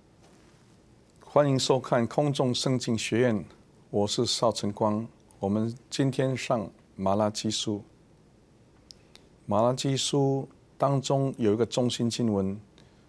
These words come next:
也就是马拉基书三章第六节：“因我耶和华是不改变的，所以你们雅各之子没有灭亡。”今天我们继续看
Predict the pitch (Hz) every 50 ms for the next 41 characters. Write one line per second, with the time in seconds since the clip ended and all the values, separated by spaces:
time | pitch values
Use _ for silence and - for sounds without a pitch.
0 | - - - - 110 104 101 104 120 127 117 127 127 113 107 104 110 113 117 113
1 | - 131 120 - - 131 120 113 110 - - 131 123 127 123 113 - 117 117 120
2 | 113 - - 123 113 113 120 113 104 98 - - 95 90 80 67 - - - -
3 | _ _ _ _ _ - - - - - - 123 127 131 135 139 - 120 107 101
4 | 101 98 90 - 147 151 170 175 165 - - 107 101 101 104 101 101 - - -
5 | - - 113 - - 117 - - 101 98 101 - 135 120 104 92 - - - -
6 | - - - - - - - - - - - _ - - - 117 135 131 113 117
7 | 117 113 113 120 123 135 120 113 113 104 104 107 - - 104 104 107 107 107 -
8 | - 151 143 139 - - 98 82 - - - - - - - - - - _ _
9 | - 127 107 110 123 131 120 107 95 87 85 85 - - - - 123 117 101 85
10 | 78 82 80 - - - - - _ - - - _ _ _ _ - _ _ _
11 | _ _ - - - - _ _ _ _ _ - - _ _ _ - - _ -
12 | - - _ - - 135 131 123 127 127 127 131 127 123 110 110 107 117 117 120
13 | 120 117 - 151 139 - - 123 120 - - 135 120 113 110 104